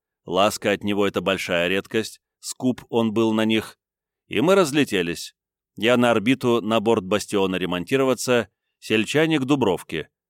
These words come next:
решать судьбу Волода будут. После тех кульбитов в воздухе мне его как-то даже не жаль было. Ответ от старейшин я получил только через четыре дня после того памятного полета с передачей нейросетей.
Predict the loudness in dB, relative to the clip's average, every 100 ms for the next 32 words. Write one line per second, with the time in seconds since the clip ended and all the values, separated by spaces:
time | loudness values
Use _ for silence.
0 | -4 0 2 0 0 -2 -2 0 2 2
1 | 2 -2 -4 -8 -10 -12 _ _ _ _
2 | _ _ -2 0 2 0 2 0 0 0
3 | 0 0 0 0 0 0 0 -2 -2 -2
4 | _ _ -10 -2 0 2 4 4 2 0
5 | -2 -4 0 0 0 -2 -2 -2 0 0
6 | 0 -2 -2 -4 -2 -4 -8 _ _ _
7 | _ _ _ _ _ _ _ _ _ _
8 | -4 -2 2 2 2 0 2 4 2 2
9 | 0 2 0 2 0 2 0 -2 -2 0
10 | 0 -4 -2 -2 0 2 2 0 _ _
11 | -2 0 2 2 4 2 2 2 2 2
12 | 0 2 2 2 0 -4 -2 0 2 0
13 | 0 0 0 -2 -4 -4 -2 -4 -6